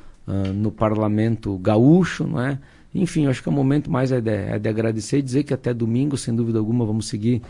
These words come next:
trabalhando com muito afinco. E mais do que tudo, né, Camila, bem ou mal, todos nós temos uma responsabilidade. E isso eu quero,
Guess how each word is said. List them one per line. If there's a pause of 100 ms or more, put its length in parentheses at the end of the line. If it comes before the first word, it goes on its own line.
(420)
trabalhando
com
muito
afinco. (540)
E
mais
do
que
tudo,
né, (120)
Camila,
bem
ou
mal, (120)
todos
nós
temos
uma
responsabilidade.
E
isso
eu
quero,